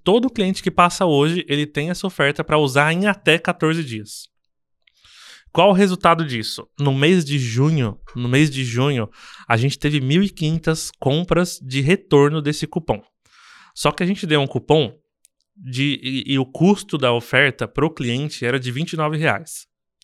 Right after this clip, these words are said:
Então, ele pagava vinte e nove reais, ele ia ganhar um produto que dava quarenta e cinco.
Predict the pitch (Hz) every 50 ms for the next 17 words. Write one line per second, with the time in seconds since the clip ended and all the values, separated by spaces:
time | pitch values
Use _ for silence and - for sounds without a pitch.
0 | _ _ - - - 156 147 147 139 - - - - - 135 131 123 - 135 127
1 | 131 151 165 170 143 151 147 - - 135 131 131 123 123 123 120 113 117 135 151
2 | 160 156 139 139 143 147 143 139 135 135 143 156 - 139 135 127 131 139 135 -
3 | - 135 135 127 127 127 - 131 123 123 127 127 135 131 - - - - - -